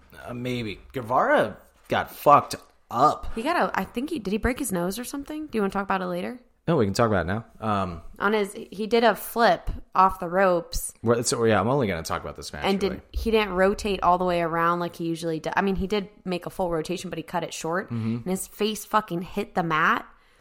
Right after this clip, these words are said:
Speaker 2: And he was down. Like, this is, like,
Speaker 1: Oh, it
Speaker 2: in the
Speaker 1: looked,
Speaker 2: very beginning.
Speaker 1: it looked like it knocked him out for a
Speaker 2: Yeah,
Speaker 1: second.
Speaker 2: he was down for a while. And then, like, they did a couple co-, close camera shots. And he looked like he had a bruise across his nose.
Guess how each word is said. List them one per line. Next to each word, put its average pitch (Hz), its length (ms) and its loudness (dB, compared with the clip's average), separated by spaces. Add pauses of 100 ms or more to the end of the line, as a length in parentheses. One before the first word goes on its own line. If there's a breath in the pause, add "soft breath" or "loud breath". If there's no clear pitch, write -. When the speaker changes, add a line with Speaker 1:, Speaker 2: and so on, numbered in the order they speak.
(500 soft breath)
Speaker 2:
And 208 200 4
he 226 180 4
was 247 160 6
down. 175 600 6
Like, 170 160 0
this 196 160 -2
is, 202 140 -4
like, 190 120 4
Speaker 1:
Oh, 233 40 2
it 202 40 4
Speaker 2:
in - 60 4
the 185 60 4
Speaker 1:
looked, 185 40 4
Speaker 2:
very 202 100 4
beginning. 196 220 6
Speaker 1:
it 220 40 8
looked 240 100 0
like 226 120 2
it 139 80 2
knocked 110 260 4
him 95 100 -4
out 98 200 -2
for 92 100 -8
a 82 60 -6
Speaker 2:
Yeah, 190 140 6
Speaker 1:
second. - 140 -6
Speaker 2:
he 277 120 2
was 403 120 2
down 185 280 6
for 247 120 0
a 220 60 4
while. 175 420 4
And 196 240 -2
then, 214 160 -2
like, 202 160 -2
they 196 120 0
did 208 160 0
a 196 60 0
couple 196 380 0
co-, 202 180 -10
close 185 380 -4
camera 170 260 -6
shots. 226 220 -2
And 196 80 -8
he 202 120 -2
looked 220 180 -6
like 262 120 -12
he 240 60 -4
had 202 80 -4
a 175 40 -4
bruise 185 440 -2
across 170 420 0
his 165 180 -10
nose. 160 600 -6